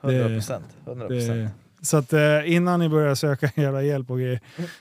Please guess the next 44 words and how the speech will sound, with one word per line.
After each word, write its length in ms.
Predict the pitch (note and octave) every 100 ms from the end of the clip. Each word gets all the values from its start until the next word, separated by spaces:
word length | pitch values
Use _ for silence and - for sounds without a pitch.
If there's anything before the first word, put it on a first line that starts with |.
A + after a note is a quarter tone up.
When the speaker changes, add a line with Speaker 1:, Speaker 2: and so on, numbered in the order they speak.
| _
Speaker 1:
testa 360 | - F#3 - F3+
att 140 | C#3
träna 340 | C3+ B2+ B2 A#2
lite. 220 | A#2+ -
Ja, 180 | D3 F3
Speaker 2:
Ja, 60 | -
Speaker 1:
kanske 200 | F3 C3+
inte 120 | E3+
för 60 |
Speaker 2:
faktiskt. 100 | F3
Speaker 1:
skolios, 420 | - F3 D#3 C3 -
det 100 | D#3
kanske 320 | F3+ G#3+ F3+
man 160 | F3
ska 100 | E3+
Speaker 2:
Ja. 60 | G3
Speaker 1:
hålla 160 | A#3+ G#3+
lite 200 | B3+ A3+
koll 220 | A3+ C4+
på. 260 | D#4+ C4+ E4+ - - -
Speaker 2:
<laughs> 340 | G3 - F3+
Speaker 1:
Men, 260 | E3 D#3+ D#3+
eh, 200 | D#3 C#3+
men, 260 | D3+ D3+ D3
eh, 160 | C#3+
mycket 300 | D3+ E3 D#3+
kommer 180 | D3+ C#3
man 140 | C#3 C3
ju, 100 | B2 A#2 F#3 C#3+
eh, 240 | B2 A#2+ A2+ B2+
Speaker 2:
Ja, 120 | D3 D#3+
Speaker 1:
äta, 40 |
Speaker 2:
träning 160 | E3+ B2+
Speaker 1:
sova, 120 | D3+
Speaker 2:
kommer 60 | C#3+
man 100 | C3+
Speaker 1:
träna. 200 | B2 C3+
Speaker 2:
långt 260 | C3+ B2+ A#2
på, 100 | F2
det 100 | G#2
gör 60 | G2
Speaker 1:
Mm. 120 | A2
Speaker 2:
man. 120 | A#1+ - _ _ _ _ _ - _
Faktiskt. 420 | - G#2 - -